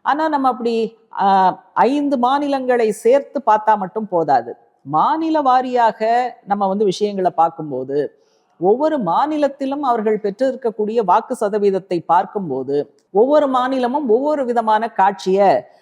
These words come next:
நமக்கு காட்டுது. இப்ப உதாரணமா தெலுங்கானா. தெலுங்கானாவுல பி ஜே பி வந்து போன தேர்தல்ல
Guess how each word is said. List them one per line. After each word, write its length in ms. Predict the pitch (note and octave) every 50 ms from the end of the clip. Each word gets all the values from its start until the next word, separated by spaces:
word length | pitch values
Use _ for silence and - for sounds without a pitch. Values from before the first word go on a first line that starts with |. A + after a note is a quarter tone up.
| _ _ _
நமக்கு 420 | _ - F#3 G3+ F3+ - - G#3 G3
காட்டுது. 380 | - E3+ E3+ D3 - C#3+ C3 D3 - _ _ _ _ _
இப்ப 240 | _ _ G#3+ G#3 G#3+
உதாரணமா 760 | G#3+ C4 C4 B3 A#3+ B3 A#3 A#3+ B3 A#3+ A#3 G#3+ F3 C#3+ C3 B2+ - _ _ _ _ _
தெலுங்கானா. 540 | - G#3 A3+ B3 A#3+ A3+ A3 G3 E3+ D3+ C3 - - _ _ _ _ _ _ _ _ _ _
தெலுங்கானாவுல 720 | A#3+ C4+ D4+ D#4 D#4 D4 C#4+ C4+ C4 B3+ B3 C4 C#4 B3+
பி 140 | G#3+ B3 C4
ஜே 160 | A#3 C4 B3+
பி 160 | B3 - B3
வந்து 240 | A#3 A3+ A#3 B3+ A#3
போன 300 | - A3 A#3 A#3+ A#3 A3 A3+
தேர்தல்ல 720 | G#3+ A3 A#3 A3+ A3 A3+ G#3 G3 G3+ A3 A3 F3+ C#3 C3